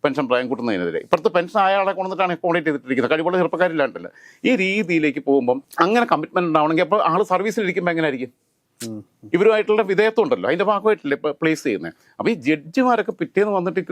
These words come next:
Speaker 1: പൊളിറ്റിക്സിൽ ഇറങ്ങുക, എം പി ആകുക, എം എൽ എ ആകുക, രാ-, ഗവർണർ ആകുക എന്നൊക്കെ പറയുമ്പോ ഉണ്ടാവുന്ന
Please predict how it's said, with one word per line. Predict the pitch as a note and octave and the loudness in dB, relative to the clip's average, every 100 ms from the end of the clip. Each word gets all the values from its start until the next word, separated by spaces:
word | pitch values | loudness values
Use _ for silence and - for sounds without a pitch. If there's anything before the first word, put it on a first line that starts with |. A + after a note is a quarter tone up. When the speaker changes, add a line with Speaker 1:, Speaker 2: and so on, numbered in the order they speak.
| D3+ D#3+ | -2 0
Speaker 1:
പൊളിറ്റിക്സിൽ | D3 F3 F#3+ | 0 0 0
ഇറങ്ങുക, | E3+ D#3+ E3 | 2 2 2
എം | E3 D3+ | 0 -2
പി | E3+ | 0
ആകുക, | E3 D#3+ D#3 | 2 2 2
എം | F3 C#3 D3+ | 2 0 0
എൽ | E3 | 2
എ | |
ആകുക, | D#3 D3+ E3 F3+ C#3+ | 0 2 0 0 -2
രാ-, | |
ഗവർണർ | B2+ C#3 D3+ E3 | 0 -2 0 0
ആകുക | D#3 | 0
എന്നൊക്കെ | D#3+ E3 - | -4 -6 -2
പറയുമ്പോ | B2 C#3 E3+ E3+ | 2 2 0 2
ഉണ്ടാവുന്ന | E3+ E3 F3 | 2 2 -2